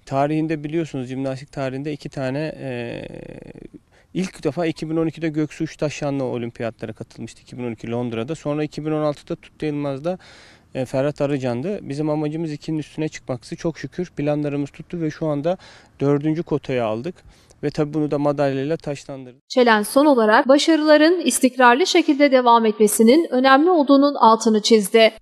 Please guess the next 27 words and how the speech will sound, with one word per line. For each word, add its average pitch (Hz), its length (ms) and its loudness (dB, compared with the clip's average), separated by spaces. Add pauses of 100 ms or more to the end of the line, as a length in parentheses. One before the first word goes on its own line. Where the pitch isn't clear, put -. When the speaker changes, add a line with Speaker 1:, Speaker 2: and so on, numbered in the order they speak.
(140)
Speaker 1:
Ülkemize 156 800 -2
sevindirdiysek 151 880 -4
ne 156 60 -2
mutlu 143 340 -6
bize. 135 280 -8 (420)
Ama, 151 420 0
e, - 20 -4 (720)
bugün 151 320 -6
itibariyle 151 640 -2
antrenmanlarımız 139 840 -4
başladı. 110 540 -6 (380)
Önümüzde 139 580 -4 (380)
yine 135 160 -4
yarışmalarımız 123 800 -4
var, 113 180 -8
dünya 131 240 -4
kupalarımız 123 640 -10
var. 131 120 -8
Her 139 120 -4
şeyden 127 320 -10
önemlisi 117 440 -8
iki 143 180 -16
bin 139 80 -6
yirmi 127 160 -8
Tokyo 117 380 -10
Olimpiyatları 113 640 -14
var. 113 100 -18